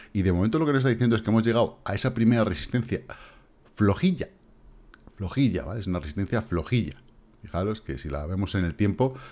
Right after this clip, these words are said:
no es la zona importante. Digamos que puede ser el inicio, ¿vale? De una resistencia mucho mayor. Y no hemos podido. Y esa es la realidad.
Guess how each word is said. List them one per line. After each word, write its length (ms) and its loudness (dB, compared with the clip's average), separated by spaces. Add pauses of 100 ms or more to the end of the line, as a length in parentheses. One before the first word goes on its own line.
(140)
no 180 4
es 140 4
la 100 4 (100)
zona 220 2
importante. 580 0
Digamos 420 0
que 100 -2
puede 160 0
ser 120 0
el 140 4
inicio, 640 2 (360)
¿vale? 240 2
De 80 2
una 140 6
resistencia 540 2
mucho 260 2
mayor. 380 2 (640)
Y 520 6
no 200 4
hemos 180 0
podido. 440 -2 (580)
Y 140 6
esa 180 2
es 80 4
la 100 4
realidad. 560 0